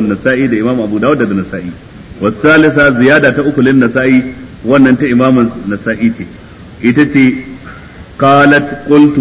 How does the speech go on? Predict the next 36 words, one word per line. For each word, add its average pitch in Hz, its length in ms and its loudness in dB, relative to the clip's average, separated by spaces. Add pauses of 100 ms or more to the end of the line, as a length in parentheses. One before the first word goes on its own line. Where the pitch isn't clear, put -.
witran 139 400 4
qala 139 280 4
na'am. 104 320 0
Imam 135 300 0
Nasa'i 113 320 0
ya 117 60 4
ruwaito 113 260 2
wannan. 107 280 -2 (3000)
An 110 120 -2
gane 117 240 2
ku? 90 100 -10 (580)
Wa 123 80 2
li 165 120 4
shaykhaini 151 600 4 (420)
ma'anaha. 120 800 0
Bukhari 156 340 0
da 165 80 2
Muslim 151 320 0
sun 160 140 -2
ruwaito 165 480 2
amma 139 240 2
ba 147 160 2
da 117 80 2
lafazin 131 320 2
ba 110 100 0
sai 147 160 0
da 123 300 -2
wani 139 160 2
lafazin 139 300 2
daban 139 260 0
amma 135 180 2
ma'anar 131 300 0
su 127 80 -6
ɗaya 117 180 2
da 110 80 0
wannan. 104 320 0